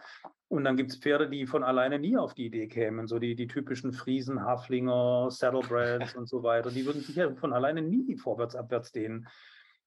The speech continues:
Speaker 1: Aber bei denen bin ich dann irgendwann drauf gekommen, <clears throat> wenn man die genug hinten ran schließt und,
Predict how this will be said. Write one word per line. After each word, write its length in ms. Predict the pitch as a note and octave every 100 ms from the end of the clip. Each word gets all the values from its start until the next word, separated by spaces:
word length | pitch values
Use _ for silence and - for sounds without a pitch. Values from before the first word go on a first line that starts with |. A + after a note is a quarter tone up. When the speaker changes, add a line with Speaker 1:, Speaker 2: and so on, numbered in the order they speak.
| _
Speaker 1:
Aber 160 | D3+ C#3+
bei 120 | C#3
denen 240 | C3+ D3 F3
bin 100 | F3+
ich 80 | F3+
dann 160 | D#3+
irgendwann 280 | D#3+ D#3+ D#3
drauf 220 | D#3 D#3
gekommen, 400 | F3 - E3 E3+ -
<clears throat> 40 |
wenn 260 | C#3+ C3+ C3+
man 120 | C#3+
die 100 | D#3
genug 340 | D3+ D#3+ E3+
hinten 320 | E3 D3+ C#3+
ran 240 | B2+ C3+ D#3+
schließt 520 | - D#3+ G3+ G3+ -
und, 340 | C#3 B2+ B2+